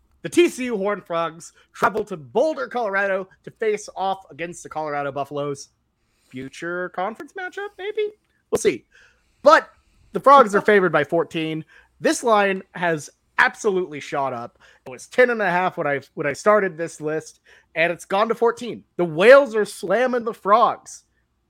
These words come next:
and I think for good reason. Colorado is nothing but a logo at this point. Yeah, they were really good for a while there. You know, I,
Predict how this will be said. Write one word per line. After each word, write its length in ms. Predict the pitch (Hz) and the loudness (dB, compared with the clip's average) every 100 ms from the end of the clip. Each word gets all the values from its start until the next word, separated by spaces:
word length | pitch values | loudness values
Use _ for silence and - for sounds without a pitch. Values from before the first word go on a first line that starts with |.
| _ _ - | _ _ -4
and 100 | 170 | -2
I 120 | 330 | 0
think 180 | 381 - | -2 -6
for 120 | 339 | -6
good 180 | 359 320 | -6 -6
reason. 420 | 359 359 139 - _ _ - | -8 -6 -10 -12 _ _ -2
Colorado 760 | 285 403 277 208 180 165 208 _ _ _ | 0 0 0 0 0 -4 -6 _ _ _
is 140 | 214 185 | -6 0
nothing 300 | 233 208 196 | 0 0 -2
but 100 | 175 | -2
a 60 | |
logo 320 | 151 143 120 107 | 0 -2 -4 -12
at 80 | |
this 140 | 110 - | -16 -20
point. 220 | - 85 _ _ _ _ | -20 -20 _ _ _ _
Yeah, 300 | 180 269 277 | -2 0 2
they 140 | 220 | 2
were 140 | 240 240 | 0 0
really 320 | 196 285 294 | -2 -2 -2
good 360 | 202 240 233 - | 0 0 0 -2
for 120 | 196 | -2
a 60 | |
while 340 | 175 170 170 165 | 2 2 0 -2
there. 360 | 147 147 147 - _ _ - | -2 -2 -4 -8 _ _ -8
You 100 | 147 | -4
know, 220 | 143 143 165 156 | -4 -4 -10 -16
I, 220 | 175 185 | -14 -12